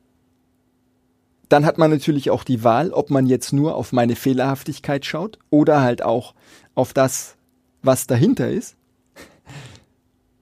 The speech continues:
Ähm, aber letzten Endes kann ich nur, äh, die Werkzeuge geben und den Schüler bei der Hand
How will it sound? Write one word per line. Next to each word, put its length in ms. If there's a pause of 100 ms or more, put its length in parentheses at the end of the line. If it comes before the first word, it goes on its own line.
(460)
Ähm, 640 (720)
aber 220
letzten 300
Endes 500 (200)
kann 200
ich 160
nur, 380 (100)
äh, 160
die 160
Werkzeuge 480
geben 420
und 180
den 140
Schüler 560
bei 140
der 120
Hand 320